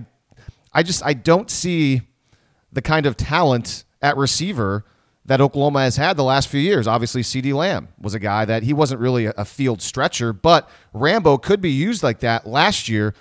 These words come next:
with C D kind of underneath, and, and for whatever reason, that worked, especially the first half of the year. I think, and, and I haven't put a whole lot of thought into this, this kinda just came to me today,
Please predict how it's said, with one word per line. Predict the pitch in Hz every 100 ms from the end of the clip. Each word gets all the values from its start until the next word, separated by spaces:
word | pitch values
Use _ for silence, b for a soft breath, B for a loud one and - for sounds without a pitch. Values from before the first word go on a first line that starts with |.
| b
with | 123 135
C | - 165
D | 175 180
kind | 147 139
of | 123
underneath, | 135 123 135 175 151
and, | 120 107 104
and | 110
for | 123
whatever | 127 120
reason, | 127 156 123
that | 113 95
worked, | 139 151 -
especially | 113 135 135 127
the | 104
first | 123 113
half | 117 110
of | 104
the | 101
year. | 139 127 71 b b b b b b
I | 214
think, | 294 - - - - -
and, | 147 127
and | 131 151
I |
haven't | 196 - -
put | 147
a |
whole | 131 143
lot | 160
of | 165
thought | 160
into | 151
this, | 151 170
this | 123
kinda | - 123
just | 113
came | - 123
to |
me | 117 110
today, | 90 101 127 190